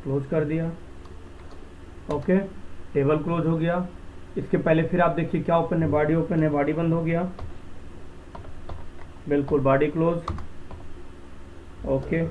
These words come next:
बॉडी के बाद क्या ओपन है आपका, एचटीएमएल ओपन है, एचटीएमएल बंद हो गया। चलिए,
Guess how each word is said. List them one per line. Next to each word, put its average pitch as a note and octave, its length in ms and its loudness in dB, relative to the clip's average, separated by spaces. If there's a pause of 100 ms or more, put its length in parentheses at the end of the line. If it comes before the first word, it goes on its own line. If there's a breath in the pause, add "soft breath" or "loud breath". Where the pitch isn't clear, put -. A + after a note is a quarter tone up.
(1080)
बॉडी C#3+ 260 6
के E3+ 100 0
बाद D#3+ 220 6
क्या E3+ 120 6
ओपन E3 200 4
है E3 120 6
आपका, E3 280 2
एचटीएमएल D#3+ 500 0
ओपन E3 260 0
है, D3+ 60 2
एचटीएमएल D3 320 -2
बंद D#3+ 200 0
हो D#3 80 2
गया। D#3+ 240 2 (4000)
चलिए, A2+ 220 -2